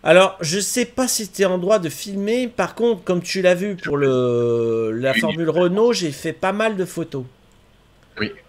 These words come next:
Speaker 2: non, mais je, je plaisantais, évidemment.
Speaker 1: Alors, tu plaisantes, mais tes plaisanteries apportent des, des sujets. Ils sont rentrés pour faire des photos ? Non, déconne pas. Non.
Speaker 2: Non, non, je, je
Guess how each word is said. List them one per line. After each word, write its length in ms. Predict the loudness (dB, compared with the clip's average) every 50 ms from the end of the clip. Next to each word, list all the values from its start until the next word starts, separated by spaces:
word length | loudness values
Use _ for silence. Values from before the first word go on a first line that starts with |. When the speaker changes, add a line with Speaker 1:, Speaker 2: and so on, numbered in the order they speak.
| -4 0
Speaker 2:
non, 120 | 2 2
mais 140 | 2 2 0
je, 160 | -2 -6 -8
je 100 | -8 -8
plaisantais, 380 | -4 -4 -4 -4 -6 -8 -8 -10
évidemment. 340 | -10 -8 -10 -10 -10 -10 -14 _ _ _ _ 0
Speaker 1:
Alors, 220 | 0 0 0 0
tu 160 | -4 -8 -8
plaisantes, 680 | -8 -2 0 0 0 2 2 2 2 2 0 -2 -4
mais 160 | -6 -6 -6 -4
tes 120 | -4 -6
plaisanteries 720 | -4 -4 -6 -4 -4 -4 -4 -6 -6 -10 -8 -4 0 0
apportent 480 | 0 0 0 -2 -2 -2 -2 -4 -10 -8
des, 300 | -4 -2 -2 -2 -2 -2
des 140 | -4 -4 -6
sujets. 520 | -6 -8 -8 -8 -6 -4 -4 -4 -4 -6 -6
Ils 80 | -8
sont 200 | -6 -6 -6 -4
rentrés 320 | -4 -4 -6 -4 -4 -6 -4
pour 160 | -4 -8 -10
faire 140 | -8 -6 -4
des 100 | -4 -6
photos ? 440 | -4 -6 -8 -6 -6 -6 -6 -6 -6
Non, 260 | -4 -2 0 0 0
déconne 300 | 0 -2 -4 -4 -6 -8
pas. 260 | -4 -6 -6 -6 -6 -10 -14 _ _ _ _ _ _ _ _ _ _ _ _ _ _ _ _ _ _ _ _ _ _ _ _ _ _ _ _ _ _ _
Non. 340 | 2 8 10 12 12 12 12
Speaker 2:
Non, 280 | 12 10 10 8 8
non, 60 | 6 6
je, 140 | 4 0
je 100 | -2 -4